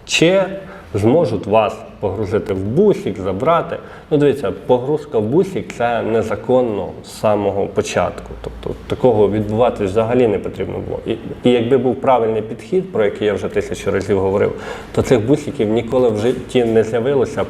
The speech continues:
і хватало б людей мобілізованих. Но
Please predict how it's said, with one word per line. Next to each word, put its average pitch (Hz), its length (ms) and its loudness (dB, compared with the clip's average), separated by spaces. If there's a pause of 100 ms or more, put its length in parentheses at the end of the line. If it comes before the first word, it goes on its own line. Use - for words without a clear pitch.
(140)
і 104 60 -2
хватало 107 580 0
б - 40 -4 (120)
людей 95 380 -2 (160)
мобілізованих. 98 680 0 (680)
Но 131 320 6